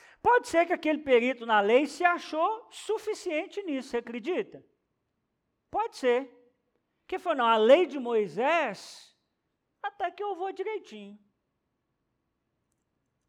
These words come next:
Mas aí ele falou assim, "Na, no segundo eu garrei."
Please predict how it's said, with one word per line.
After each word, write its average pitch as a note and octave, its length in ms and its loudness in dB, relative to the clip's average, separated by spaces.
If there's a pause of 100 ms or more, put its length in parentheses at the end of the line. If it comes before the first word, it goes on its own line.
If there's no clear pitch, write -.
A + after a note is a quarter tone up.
(600)
Mas F4+ 400 2
aí D4 460 4
ele C4+ 140 4
falou B3+ 240 0
assim, B3+ 240 -6
"Na, C4+ 240 -6 (120)
no A#3+ 260 -10
segundo D#4 920 -10
eu F4 140 0
garrei." F#3 580 -6